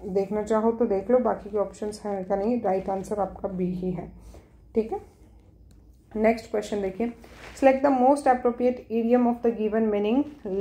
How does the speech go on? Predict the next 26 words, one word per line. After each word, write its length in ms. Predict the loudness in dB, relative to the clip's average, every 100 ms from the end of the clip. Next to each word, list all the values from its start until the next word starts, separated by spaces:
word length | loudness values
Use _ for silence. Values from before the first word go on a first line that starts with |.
| 2 4
lacking 500 | 4 0 -2 0 0 4
the 100 | 6 6 2 6
will 220 | 6 6 2 -2 -12 -20 _ _
or 140 | 0 0 2
ability 440 | 2 4 4 0 -2
to 80 | 0 0 0
act 240 | -4 -12
effectively। 680 | -8 -8 -8 -8 -2 -2 -2 -6 -16 -20 -8
ठीक 180 | -6 -2
है, 100 | -2 -2 -8 -14 -16 -18 -6 4
आप 140 | 4 4 -4
अपनी 280 | 0 2 2 4
will 160 | 2 6
power 360 | 6 8 6 4
और 320 | 4 4 4 0
ability 560 | 0 2 0 0 -2
जो 160 | 2 2
है 120 | 2
वो 140 | 2
आपकी 320 | 2 0 -6 -2
ख़त्म 320 | -2 0 -2
हो 180 | 0 -2
रही 120 | 0
है। 140 | 0 -2 -6 -20 -20 -14 -2
ठीक 180 | 2
है, 120 | 2